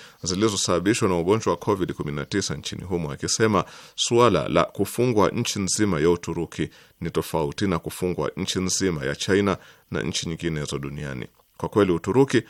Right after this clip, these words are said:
haiwezi kuchukua hatua ya kufunga nchi nzima, na sababu yake ni kuwa jengo na msingi wa uchumi wa Uturuki ni tete sana na unaathirika vibaya na haraka. Serikali ya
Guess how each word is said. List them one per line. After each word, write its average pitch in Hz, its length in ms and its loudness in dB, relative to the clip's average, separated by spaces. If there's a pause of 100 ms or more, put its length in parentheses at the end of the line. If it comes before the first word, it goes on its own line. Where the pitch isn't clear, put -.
(140)
haiwezi 113 420 4
kuchukua 80 420 -4
hatua 85 400 0
ya 78 80 0
kufunga 76 440 -6
nchi 69 240 -8
nzima, 71 460 -4 (280)
na 87 80 -4
sababu 80 300 0
yake 113 280 4
ni 71 100 -6
kuwa 92 400 2 (360)
jengo 117 520 2 (180)
na 95 280 2 (260)
msingi 104 680 2
wa 95 200 2
uchumi 92 420 0
wa 87 60 2
Uturuki 82 480 -4
ni 71 100 -8
tete - 320 -6
sana 98 380 0 (340)
na 90 140 2
unaathirika 98 800 2 (160)
vibaya 82 400 0
na 71 100 -6
haraka. 71 600 -4 (280)
Serikali 107 640 0
ya - 20 -6